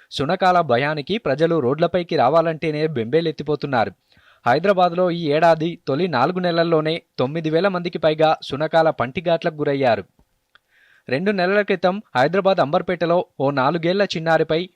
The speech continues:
వీధి కుక్కల దాడి ఘటన రాష్ట్ర వ్యాప్తంగా సంచలనంగా మారింది. ఈ ఘటనలో చిన్నారి అక్కడికక్కడే మృతి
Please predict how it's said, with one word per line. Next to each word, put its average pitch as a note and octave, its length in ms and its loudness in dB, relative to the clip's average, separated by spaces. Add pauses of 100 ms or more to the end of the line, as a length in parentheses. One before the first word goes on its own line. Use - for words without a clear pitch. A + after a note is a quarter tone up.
వీధి D3+ 240 -2
కుక్కల F3 360 -2
దాడి D3+ 320 2
ఘటన D#3+ 360 -4
రాష్ట్ర D3+ 320 -2
వ్యాప్తంగా D#3 500 0
సంచలనంగా E3 680 -2
మారింది. B2 460 -2 (440)
ఈ D3+ 140 0
ఘటనలో D#3+ 560 0 (140)
చిన్నారి D#3+ 380 0
అక్కడికక్కడే E3+ 640 -2
మృతి B2+ 280 -6